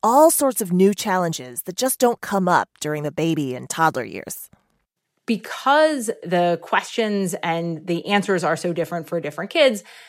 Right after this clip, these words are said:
Speaker 2: the family firm starts with this decision-making framework and starts with the idea that actually what you need is some of the data inputs, but more than that, you need a way to structure to the decision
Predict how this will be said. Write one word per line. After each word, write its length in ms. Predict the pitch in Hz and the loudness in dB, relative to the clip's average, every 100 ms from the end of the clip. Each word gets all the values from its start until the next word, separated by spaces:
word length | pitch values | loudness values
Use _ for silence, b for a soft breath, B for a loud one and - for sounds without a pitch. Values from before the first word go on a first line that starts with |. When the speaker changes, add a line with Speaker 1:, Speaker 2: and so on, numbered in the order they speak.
| B | B
Speaker 2:
the 80 | 214 | 0
family 340 | 247 240 240 | 4 4 4
firm 520 | 220 214 196 185 180 b b b b _ - | 2 0 0 0 -4 b b b b _ -16
starts 560 | - - 240 240 233 - | -14 2 6 6 6 4
with 160 | 202 | 2
this 260 | 196 175 - - _ _ _ _ 202 | 0 -2 -8 -12 _ _ _ _ -4
decision-making 760 | 190 180 214 185 185 170 170 | -2 4 4 4 0 -2 -6
framework 400 | 156 123 127 113 | -8 -10 -12 -12
and 100 | - | -10
starts 340 | 165 - 196 - | -4 0 0 0
with 120 | 175 | -2
the 140 | 180 | -2
idea 420 | 160 170 254 226 185 | -2 -2 2 2 4
that 220 | 170 - | 0 0
actually 460 | 165 175 - 185 165 | -2 -2 -4 -4 -2
what 260 | 185 190 | -2 -2
you 100 | 214 | -2
need 380 | 185 175 170 165 B B B B _ _ _ - | -2 -2 -4 -6 B B B B _ _ _ 0
is 280 | 233 233 - | 2 2 2
some 200 | 202 185 | 0 0
of 120 | 160 | 0
the 80 | 165 | -2
data 260 | 170 170 | -2 -2
inputs, 460 | - 277 - 220 - - | -2 -2 0 -2 -4 -6
but 120 | 185 | -4
more 280 | 185 214 214 | 2 6 6
than 140 | 196 | 4
that, 180 | 180 147 | -2 -2
you 100 | 175 | -4
need 140 | 175 | -4
a 40 | 170 | -4
way 200 | 175 180 | -2 -2
to 80 | |
structure 360 | 175 165 147 - | -4 -6 -8 -8
to 80 | 175 | -6
the 80 | 196 | -6
decision 520 | 220 302 247 233 | -4 -4 -2 -2